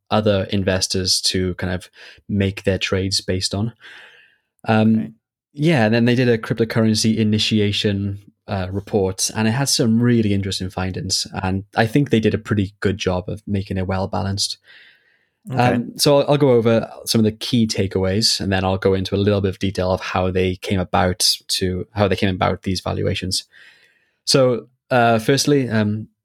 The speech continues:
Speaker 1: they estimate that the amount of the, sorry, they estimate the amount of crypto asset market value will be up to about three point six trillion in ten years. Currently, it's
Speaker 2: Okay.
Speaker 1: about two hundred billion, so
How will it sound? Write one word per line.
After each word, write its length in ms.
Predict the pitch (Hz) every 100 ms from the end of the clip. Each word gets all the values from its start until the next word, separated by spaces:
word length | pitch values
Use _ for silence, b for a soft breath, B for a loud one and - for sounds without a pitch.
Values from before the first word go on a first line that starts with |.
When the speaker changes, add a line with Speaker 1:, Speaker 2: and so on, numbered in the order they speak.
| -
Speaker 1:
they 180 | 113 107
estimate 540 | 107 - 107 104 101
that 300 | 104 98 -
the 420 | 107 98 98 98 -
amount 460 | 104 98 101 101 107 - _
of 500 | 104 95 95 - - - _ _ _ _ _ _ -
the, 260 | 95 87 - 104
sorry, 220 | 107 98
they 100 | 107 120
estimate 420 | 113 117 110 110
the 300 | 107 101 98
amount 440 | 104 98 98 101
of 140 | 101 -
crypto 240 | 113 104
asset 340 | 98 98 95
market 400 | 95 95 98 95
value 480 | - 95 95 92 95 - B B B
will 120 | 95
be 160 | 98
up 140 | 95 -
to 180 | - 101
about 220 | 95 92
three 200 | - 101
point 200 | 98 95
six 240 | 98 -
trillion 500 | - - 98 95 92
in 140 | 92 92
ten 180 | 98
years. 320 | 92 98 - - _ _ B B B B B -
Currently, 420 | 123 117 113 107
it's 100 | 95
Speaker 2:
Okay. 80 | 107
Speaker 1:
about 240 | 98 95
two 160 | - 110
hundred 260 | 104 92
billion, 400 | 92 90 92 110
so 380 | 131 - 92 92